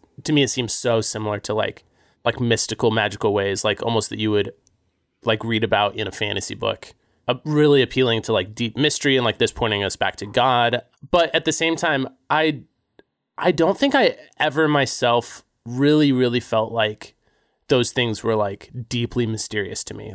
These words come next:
Like, they were, I think I always felt like they were just symbolic. And, like, I love a good communion. I think it's cool.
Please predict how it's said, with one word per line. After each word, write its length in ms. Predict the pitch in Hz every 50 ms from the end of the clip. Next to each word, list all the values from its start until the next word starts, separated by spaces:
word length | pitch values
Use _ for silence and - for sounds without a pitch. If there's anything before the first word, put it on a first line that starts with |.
| -
Like, 160 | - 160 156 -
they 100 | 165 160
were, 220 | 156 147 - - _ _ _ _ _ _ -
I 80 | 147
think 180 | 135 190 185 175
I 60 | 156
always 220 | 127 131 135 131 -
felt 120 | 139 120
like 120 | 127 127 -
they 80 | 127
were 100 | 120 117
just 240 | 107 107 113 - -
symbolic. 720 | - 117 107 101 107 113 131 139 147 151 147 - - - _ _ _ - 120
And, 520 | 117 113 110 107 107 107 107 104 104 - - _ _ _ _ _ _ _ _ _ _ _ _ _ _ _ -
like, 300 | 175 180 - - - _ _ -
I 100 | 220 285
love 180 | 330 392 381
a 60 | 339 226
good 180 | 165 147 -
communion. 480 | - 139 123 123 143 180 196 220 220 - -
I 100 | 165 175
think 160 | 220 220 214
it's 120 | 190 -
cool. 460 | - - 262 226 147 98 87 107 -